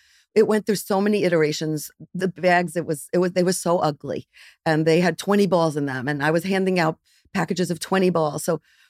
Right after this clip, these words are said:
we've made so many mistakes and learned so much in such a short time. And oh my God, yeah. I mean, sometimes, like, you go to bed at night and you're like, "Why am I doing this?" And, but then you get a moment and, and you get a, an order from a new store.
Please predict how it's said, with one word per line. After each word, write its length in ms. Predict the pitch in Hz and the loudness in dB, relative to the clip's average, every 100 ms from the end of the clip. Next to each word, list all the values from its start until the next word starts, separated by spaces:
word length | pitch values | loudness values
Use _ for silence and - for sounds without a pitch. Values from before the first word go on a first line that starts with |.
| - | -4
we've 180 | 220 226 | 0 2
made 240 | 226 202 | 2 -2
so 240 | - 196 175 | -6 -6 -4
many 160 | 202 | -2
mistakes 420 | 202 180 185 175 - | -4 -4 -4 -4 -4
and 140 | 165 | -4
learned 200 | 160 156 | -2 -4
so 240 | - 180 170 | -4 -4 -2
much 240 | 165 160 | -2 -4
in 100 | 160 | -8
such 320 | - 170 - | -6 -8 -6
a 60 | 185 | -6
short 320 | - 156 - | -2 -2 -2
time. 420 | 165 147 156 175 _ _ _ _ 170 | -4 0 0 -2 _ _ _ _ 0
And 280 | 170 165 - | 2 2 0
oh 100 | 196 | 0
my 140 | 196 170 | 2 0
God, 240 | 160 143 | -2 -2
yeah. 180 | 147 113 - | -4 -6 -2
I 80 | 175 | 0
mean, 180 | 170 - _ _ - | 0 -2 _ _ -6
sometimes, 580 | - 214 233 214 180 - | 0 0 2 0 0 -4
like, 220 | 196 190 202 | -2 -2 0
you 80 | |
go 120 | 185 190 | 0 2
to 60 | |
bed 180 | 180 196 | 2 2
at 80 | 190 | 2
night 240 | 160 156 165 | 2 0 0
and 160 | 165 | 0
you're 100 | 160 | 2
like, 180 | 160 156 - | 0 -4 -6
"Why 240 | 147 165 196 | 0 2 2
am 160 | 190 | 2
I 80 | 160 | 0
doing 320 | 160 170 147 | 0 0 0
this?" 260 | 120 131 - | -2 -6 -4
And, 220 | 151 139 - _ _ _ - | -2 -2 -6 _ _ _ -2
but 140 | 190 | 0
then 180 | 208 214 | 2 4
you 100 | 220 | 4
get 180 | 185 190 | 2 2
a 40 | 196 | 2
moment 480 | 196 240 202 180 180 | 2 2 2 0 -2
and, 360 | 175 175 170 - | -2 -2 -4 -2
and 140 | 185 | 2
you 80 | 180 | 4
get 140 | 180 170 | 2 2
a, 120 | - | -2
an 140 | 180 180 | -2 2
order 300 | 170 190 190 | 2 2 0
from 240 | - 170 | -2 0
a 40 | 165 | 0
new 140 | 170 | 0
store. 500 | - - 196 196 160 | -2 -4 -2 -2 -4